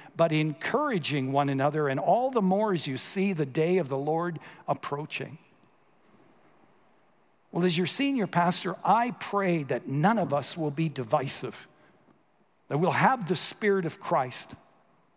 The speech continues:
that none of us will shrink back or pull away from the church community. I know covid right now is, is, is the restrictions around it is keeping us, you know, limited to Zoom and, and, and apart.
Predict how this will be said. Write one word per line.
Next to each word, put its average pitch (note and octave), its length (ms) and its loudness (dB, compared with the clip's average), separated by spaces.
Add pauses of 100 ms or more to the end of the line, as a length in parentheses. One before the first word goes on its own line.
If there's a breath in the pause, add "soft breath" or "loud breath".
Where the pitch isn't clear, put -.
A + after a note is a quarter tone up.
(440 soft breath)
that F3+ 120 2
none C4 240 4
of F#3+ 100 2
us F#3+ 180 0
will E3+ 120 2
shrink A3 500 -2
back F#3 340 2
or C#3+ 100 0 (180)
pull C4 240 2
away G#3+ 300 2
from D3+ 220 0
the C#3 100 -2
church - 460 -2
community. D3+ 560 -2 (800)
I G#3+ 180 6
know A3+ 220 4
covid G#3+ 460 2
right F3 260 4
now F3+ 360 4
is, C#3+ 180 -4 (280 loud breath)
is, D#3 320 -2
is D3+ 280 -2
the D#3 100 -2
restrictions F#3 640 -2
around E3 320 2
it D3+ 80 0
is C#3 160 -4
keeping G#3+ 420 2
us, D3 220 2 (320 loud breath)
you E3+ 80 4
know, E3 80 4
limited G#3 420 2
to E3+ 100 2
Zoom F#3 440 2
and, D3 240 0
and, D3+ 200 2
and D3+ 120 2
apart. D3 380 2